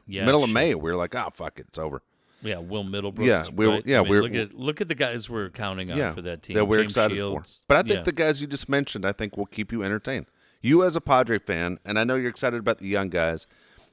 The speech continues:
Speaker 2: you're gonna be excited about Hosmer. You wanna see if
Speaker 1: Mm-hmm.
Speaker 2: Renfroe, if they're gonna stay with him. I,
Speaker 1: Yeah.
Speaker 2: I, I sound like the only Renfroe fan in San Diego right now. And then, uh, you know, Hosmer and Myers. You wanna see if Myers can sit there and,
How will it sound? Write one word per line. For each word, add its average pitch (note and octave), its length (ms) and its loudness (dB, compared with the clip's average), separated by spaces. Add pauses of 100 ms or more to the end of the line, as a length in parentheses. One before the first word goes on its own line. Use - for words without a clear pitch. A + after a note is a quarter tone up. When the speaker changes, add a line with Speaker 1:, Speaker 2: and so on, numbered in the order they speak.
(120)
Speaker 2:
you're G#2+ 140 0
gonna A#2+ 100 2
be A2 80 2
excited G2 280 0
about F2 200 -2
Hosmer. D2+ 420 -2
You G2 80 -6
wanna C3+ 160 2
see C3 180 -2
if G#2 80 0
Speaker 1:
Mm-hmm. G2+ 80 -2 (180)
Speaker 2:
Renfroe, A2 200 4
if G#2 60 -2
they're G2+ 120 -4
gonna G2+ 120 -2
stay G#2+ 260 0
with F#2 220 0
him. F#2+ 140 -2 (180)
I, G2 80 2
Speaker 1:
Yeah. G#2 400 4
Speaker 2:
I, F#2+ 280 -6
I A2 40 0
sound A#2+ 160 -2
like G#2+ 140 0
the G#2 60 -2
only G2+ 120 0
Renfroe G2 340 0
fan F#2+ 260 -2
in E2+ 100 -6
San F#2 220 -4
Diego E2 260 -4
right D2 180 -8
now. D#2+ 200 -8 (380)
And A2+ 220 2
then, A#2+ 260 4
uh, A#2 200 4
you A#2+ 160 0
know, A2+ 80 0
Hosmer B2+ 360 2
and B2 80 2
Myers. A#2+ 280 0
You A2+ 80 -2
wanna C#3 140 4
see D3 120 -2
if C3+ 120 -2
Myers C3 360 -2
can G2+ 160 -6
sit - 180 -6
there A2 140 0
and, G#2+ 120 -2